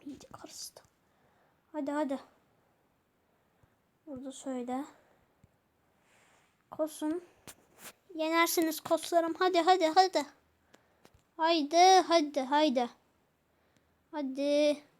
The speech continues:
Ucu ucuna kazanacağım. Hadi, hadi. Bak. Şimdi abi. Hadi ve bu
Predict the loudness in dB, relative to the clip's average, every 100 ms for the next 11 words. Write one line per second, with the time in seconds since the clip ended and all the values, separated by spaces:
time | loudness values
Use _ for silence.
0 | _ _ -8 -4 -2 -2 -2 -4 -6 -6
1 | -4 -4 -4 -2 -2 -2 -2 -2 -2 -4
2 | -4 -18 -20 -20 _ _ _ _ _ _
3 | -20 _ _ -20 -20 -20 _ -18 -18 -20
4 | -18 -8 -4 0 0 0 -2 -8 _ _
5 | _ _ _ _ _ -10 -6 0 4 6
6 | 4 2 -2 -20 _ 4 4